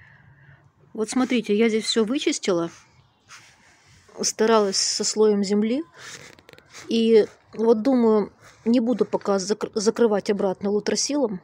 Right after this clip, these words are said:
потому что вот насколько мне подсказывает моя интуиция, я же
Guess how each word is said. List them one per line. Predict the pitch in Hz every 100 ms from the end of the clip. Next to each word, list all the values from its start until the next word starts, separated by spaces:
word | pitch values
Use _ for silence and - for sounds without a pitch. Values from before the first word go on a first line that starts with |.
| _ _ _ _ _ _ _ _ _ _ _ _
потому | 214 226 233
что | - 233
вот | 226 220
насколько | - 226 208 202
мне | 202
подсказывает | - - 196 196 190 190 185
моя | 190 185
интуиция, | 190 180 220 262 - 202
я | 190 180
же | 180